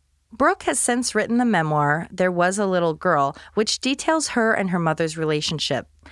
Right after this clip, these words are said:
Side note, while researching this, I learned that Brooke was a fellow late bloomer like me and didn't lose her virginity. I say that because it's like, whatever, not a thing to be lost by a woman, but okay.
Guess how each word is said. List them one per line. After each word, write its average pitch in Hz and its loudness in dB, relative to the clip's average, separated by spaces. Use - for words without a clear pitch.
Side 220 0
note, 143 0
while 233 2
researching 226 0
this, 302 0
I 220 2
learned 285 0
that 277 -2
Brooke 202 -2
was 185 0
a 180 0
fellow 175 0
late 240 -2
bloomer 226 0
like 285 -2
me 147 -2
and 165 0
didn't 196 -2
lose 160 0
her 160 -2
virginity. 151 -2
I 160 0
say 165 0
that 151 2
because 156 -4
it's 147 -6
like, 143 -2
whatever, 147 0
not 160 2
a 156 0
thing 160 -4
to 151 -2
be 143 -2
lost 143 0
by 147 2
a 139 0
woman, 156 -2
but 151 -2
okay. 156 -2